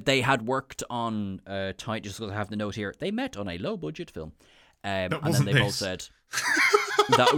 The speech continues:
Speaker 1: it wasn't this. I don't know, like, they, I don't think they were writing, directing that one. I think it was like,
Speaker 2: Yeah.
Speaker 1: "Oh, well, we are working on this film."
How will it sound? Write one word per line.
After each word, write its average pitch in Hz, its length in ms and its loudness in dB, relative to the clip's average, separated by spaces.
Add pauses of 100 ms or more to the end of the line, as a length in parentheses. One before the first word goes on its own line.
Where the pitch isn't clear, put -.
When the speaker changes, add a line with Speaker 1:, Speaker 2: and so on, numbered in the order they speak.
(120)
Speaker 1:
it 131 140 8
wasn't 127 380 4
this. 107 180 0
I 101 60 0
don't - 120 -2 (100)
know, 107 60 -8
like, 98 160 -2 (400)
they, 107 260 -2
I 113 60 -4
don't 127 380 2
think 135 320 -2
they 110 140 -2
were 107 140 -2
writing, 104 320 -2
directing 95 380 -6
that 101 220 -2
one. 82 160 -8
I 82 80 -10
think 92 160 -10
it 82 100 -10
was 87 460 -10
like, 90 200 -6
Speaker 2:
Yeah. - 240 -4
Speaker 1:
"Oh, 90 160 -6
well, 85 160 -10
we 98 120 -6
are 98 100 -4
working 104 340 -6
on 92 120 -6
this 98 140 -8
film." 98 280 -4